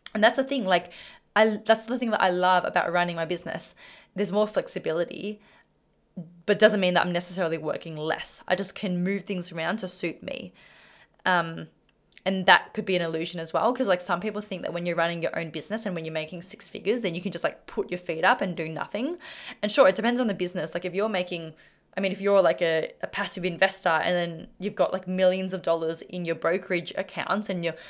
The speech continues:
you're getting back plenty of money each year, then maybe you don't need to specifically be working. But for me, it is an honor and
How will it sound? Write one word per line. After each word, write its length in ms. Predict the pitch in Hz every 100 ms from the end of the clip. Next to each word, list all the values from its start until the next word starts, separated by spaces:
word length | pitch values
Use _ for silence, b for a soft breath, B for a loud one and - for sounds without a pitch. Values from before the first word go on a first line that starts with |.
| B
you're 120 | 185 180
getting 360 | 202 185 180
back 300 | 175 165 - _ -
plenty 340 | 214 190 180
of 320 | 170 156 - _ -
money 300 | 190 185 170
each 260 | - 175 -
year, 160 | 269
then 160 | 170 175
maybe 160 | 240
you 60 | 220
don't 160 | 208 170
need 120 | 170
to 120 | 160
specifically 760 | - - - 175 202 254 311 311
be 180 | 294
working. 640 | 277 262 269 277 285 277 269 B B B B
But 140 | 185 -
for 120 | 208
me, 560 | 190 180 196 294 - -
it 120 | 208
is 320 | 226 233 233 - _ _ _ 190
an 140 | 180 -
honor 360 | 170 180 156 - -
and 260 | 190 175